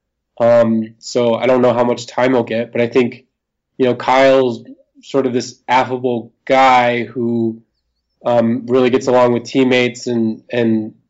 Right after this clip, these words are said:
you know, I think even when he was at Utah, he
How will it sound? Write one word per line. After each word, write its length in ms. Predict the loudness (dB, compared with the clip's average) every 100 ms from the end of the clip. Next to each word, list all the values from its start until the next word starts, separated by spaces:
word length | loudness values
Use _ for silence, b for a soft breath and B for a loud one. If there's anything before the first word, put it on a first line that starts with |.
| _ _
you 100 | 0
know, 200 | 2 4
I 80 | 2
think 360 | 0 -2 -6 _ _
even 360 | -2 0 2 2
when 120 | 2
he 60 |
was 120 | 0 -2
at 140 | -4
Utah, 640 | -4 -2 0 0 0 -4 _ _ _ _ _ _
he 560 | -6 -2 -2 -2 -6